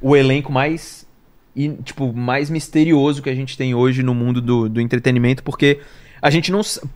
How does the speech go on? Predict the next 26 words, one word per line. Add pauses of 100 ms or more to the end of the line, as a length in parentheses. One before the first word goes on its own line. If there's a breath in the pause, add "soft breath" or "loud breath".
tem
o
boato
muito
forte
de
que
o
Adam
Driver, (800)
que
é
o
Kylo
Ren
de
Star
Wars, (300 loud breath)
vai
ser
o,
vai
ser
o
Senhor
Fantástico.